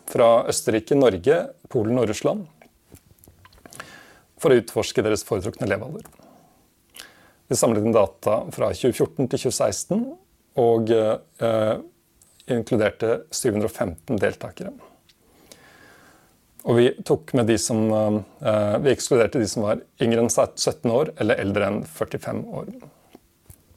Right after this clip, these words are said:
I gjennomsnitt var deltakerne tjueto år gamle, og femtiåtte komma tre prosent var kvinner. Det største utvalget hadde vi fra Polen,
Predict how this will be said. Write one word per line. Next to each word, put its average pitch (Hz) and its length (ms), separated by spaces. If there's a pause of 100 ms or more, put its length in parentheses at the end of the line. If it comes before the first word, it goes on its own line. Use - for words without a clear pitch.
(960)
I 135 80
gjennomsnitt 113 340
var 123 100
deltakerne 104 540
tjueto 117 300
år 101 240
gamle, 110 260 (1300)
og 117 100
femtiåtte 117 440
komma 113 160
tre 95 120
prosent - 340
var - 100
kvinner. - 280 (2500)
Det 110 100
største - 340
utvalget 110 300
hadde 110 140
vi 98 80
fra 104 320 (320)
Polen, 156 360